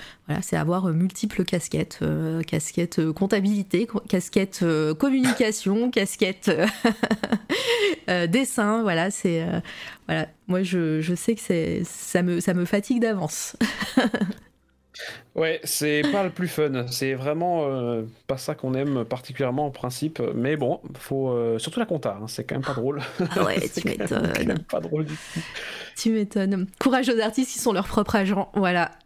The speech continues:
Speaker 1: C'est vrai que
Speaker 2: Ouais.
Speaker 1: les agents d'artistes aussi, il y en a, il y en a très peu, hein, des artistes, euh, voilà, des, qui font de, bah, des arts plastiques ou du, ou du dessin ou de la, ou de l'illustration. Je, je, euh, peut-être les gens qui font de la B D ont leur agent, mais, euh,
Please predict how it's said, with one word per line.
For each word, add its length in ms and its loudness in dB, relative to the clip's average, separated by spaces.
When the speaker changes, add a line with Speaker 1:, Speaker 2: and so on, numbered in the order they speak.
Speaker 1:
C'est 140 0
vrai 140 4
que 80 -4
Speaker 2:
Ouais. 60 8
Speaker 1:
les 100 2
agents 240 4
d'artistes 460 0
aussi, 340 2
il 80 2
y 60 2
en 100 0
a, 180 2
il 60 2
y 40 2
en 60 2
a 120 2
très 280 0
peu, 220 2
hein, 100 2
des 220 2
artistes, 480 -4
euh, 260 0
voilà, 280 0
des, 340 0
qui 80 -14
font 160 0
de, 160 2
bah, 180 0
des 200 2
arts 100 -4
plastiques 560 0
ou 40 2
du, 280 0
ou 140 0
du 180 0
dessin 300 2
ou 80 2
de 40 0
la, 280 0
ou 80 0
de 60 0
l'illustration. 760 0
Je, 100 -2
je, 300 -10
euh, 140 0
peut-être 500 2
les 120 2
gens 140 2
qui 140 -8
font 160 0
de 40 4
la 120 2
B 160 2
D 160 2
ont 100 2
leur 200 0
agent, 320 0
mais, 260 2
euh, 340 0